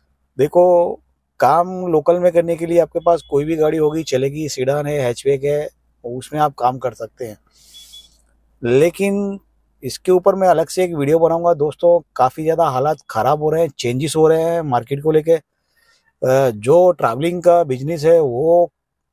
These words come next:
हमारे जो rider होते हैं, customer होते हैं, वो kid side जा रहे हैं। वो पिछले मैं दो तीन महीने से देख रहा हूँ कि Ertiga गाड़ी ने भाई लोगों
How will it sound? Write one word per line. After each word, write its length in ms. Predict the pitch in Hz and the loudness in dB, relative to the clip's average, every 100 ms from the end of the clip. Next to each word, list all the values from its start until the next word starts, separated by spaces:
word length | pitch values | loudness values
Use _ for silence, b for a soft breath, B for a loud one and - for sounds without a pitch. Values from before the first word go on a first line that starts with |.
| _ | _
हमारे 300 | 107 127 160 | -6 -2 2
जो 100 | 175 | 4
rider 240 | 156 123 165 | 4 2 0
होते 200 | 165 175 | 2 2
हैं, 120 | 175 | 0
customer 400 | 123 - 165 170 | -4 -4 -2 0
होते 180 | 160 185 | 0 0
हैं, 80 | |
वो 120 | 185 - - | -2 -4 -10
kid 140 | 170 | -8
side 260 | 160 170 170 | 0 2 2
जा 160 | 160 160 | 2 2
रहे 140 | 165 | 2
हैं। 100 | 175 | 0
वो 160 | 165 151 | -2 -4
पिछले 320 | - - 156 170 | -8 -4 0 0
मैं 240 | 165 156 | 0 -6
दो 280 | - 123 151 | -8 -6 -4
तीन 180 | 175 175 | -4 -2
महीने 240 | 151 156 | -2 -4
से 100 | 151 | -2
देख 200 | 135 143 | -2 0
रहा 80 | 160 | -2
हूँ 160 | 170 160 b b b b b b _ _ - | -2 -6 b b b b b b _ _ -2
कि 320 | 156 180 185 - - 135 | 4 4 4 0 -4 -2
Ertiga 400 | 131 160 165 180 | -2 2 2 4
गाड़ी 220 | 156 165 | 2 -2
ने 180 | 165 160 | -2 0
भाई 280 | 143 131 151 | 2 2 0
लोगों 580 | 151 156 170 170 - | 0 2 2 2 -4